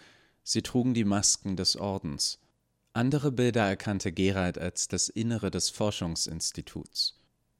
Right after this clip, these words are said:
Mehrere dunkle Gestalten stiegen die Treppen hinauf, ihnen vorweg die rothaarige Frau, die auf ihn geschossen hatte.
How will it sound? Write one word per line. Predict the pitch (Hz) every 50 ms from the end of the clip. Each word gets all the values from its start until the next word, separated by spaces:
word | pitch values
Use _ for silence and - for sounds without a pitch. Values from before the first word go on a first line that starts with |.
| _ _
Mehrere | _ 95 98 107 123 123 143 135 - 143 123
dunkle | 101 107 107 110 104 - - 101
Gestalten | 85 101 - - - - 98 90 87 87 - 78 80
stiegen | 71 - - - 90 78 95 85
die | 87 87
Treppen | - - - 104 - 87 90 82
hinauf, | 87 80 71 67 62 - - - - - - _ _ _ _
ihnen | 104 113 107 107
vorweg | - - - 113 107 92 107 113 113 - -
die | - 98
rothaarige | 92 90 92 107 107 - 117 110 104 98 107 90 90 95
Frau, | - - - 87 82 85 87 90
die | - 90 87 85
auf | 87 -
ihn | 73 95 98 90
geschossen | 90 - - - 110 104 - - 92 85 76
hatte. | 82 80 - - - -